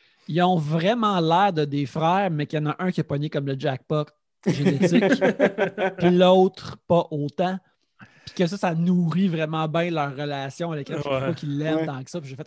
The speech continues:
Speaker 1: Ah oui, ça, c'est une bonne observation. » C'est vrai qu'il y a un peu cet aspect-là, là, là-dedans.
Speaker 2: Mhm. C'est, c'est intéressant aussi d'aller chercher, euh, Justin Timberlake pour jouer Sean Parker. Tu sais, une vedette de la pop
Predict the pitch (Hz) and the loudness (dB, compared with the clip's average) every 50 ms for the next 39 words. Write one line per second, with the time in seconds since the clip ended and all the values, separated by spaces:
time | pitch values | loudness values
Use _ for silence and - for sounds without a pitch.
0 | 147 - 185 233 262 294 302 262 - - - - 185 170 254 285 220 160 - 170 | -6 -4 -2 -2 -2 -4 -6 -10 -12 -14 -10 -8 -8 -6 -4 -6 -6 -6 -6 -8
1 | 143 143 156 143 135 - 190 302 220 135 - 165 156 165 202 202 - 147 143 139 | -6 -6 -6 -6 -6 -8 -12 -12 -12 -10 -8 -6 -4 -4 -4 -6 -6 -8 -6 -6
2 | 139 143 135 143 147 151 139 - 196 202 - 160 139 - - 135 127 131 143 135 | -8 -6 -4 -4 -4 -4 -4 -4 -6 -6 -4 -6 -10 -10 -10 -12 -10 -8 -8 -10
3 | 123 117 117 110 110 - - 143 156 175 - - - - - - - - 196 196 | -10 -12 -12 -14 -14 -12 -10 -8 -8 -8 -10 -14 -20 -20 -18 -8 -2 -2 -2 0
4 | 175 - 190 180 226 220 202 - 285 311 254 - 220 175 151 143 139 - 143 127 | 2 2 4 4 4 2 2 2 2 0 0 0 4 4 4 4 4 2 -2 -2
5 | - - 151 160 165 170 170 170 151 135 135 131 127 127 123 123 120 120 123 120 | -2 -2 2 6 8 8 8 8 8 6 6 4 4 4 2 0 -2 -2 -4 -4
6 | 135 131 - 151 151 143 151 139 147 139 135 156 165 - - 131 113 123 135 127 | -4 -4 -2 -2 0 0 0 2 2 2 4 2 2 2 0 -4 -4 -4 -4 -4
7 | - 135 131 120 131 127 123 123 120 - 160 165 156 147 160 170 160 147 147 143 | -2 -4 -4 -2 -2 -2 -2 -2 0 0 0 0 2 2 4 2 4 4 4 4
8 | 139 143 139 151 175 170 127 151 139 135 - - 170 175 180 180 - | 4 4 6 6 4 6 6 4 4 4 4 4 4 4 4 0 -6